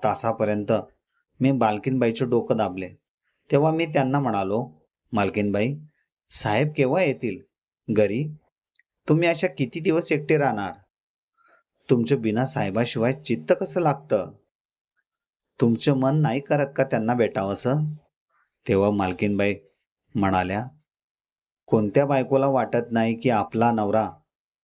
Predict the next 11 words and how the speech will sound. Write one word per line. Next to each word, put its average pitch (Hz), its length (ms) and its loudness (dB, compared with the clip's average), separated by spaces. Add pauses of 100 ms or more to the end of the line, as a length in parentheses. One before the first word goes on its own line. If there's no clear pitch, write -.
(640)
आपल्या 113 300 2
सोबत 117 460 -2
राहावा? 95 320 -2 (1200)
असं 117 300 2
पण 135 200 0
तुझ्या 117 380 0 (140)
साहेबांकडे 113 640 0
भरपूर 120 360 0
पैसा 117 360 0
आहे. 92 300 -6 (1080)
ते 160 100 6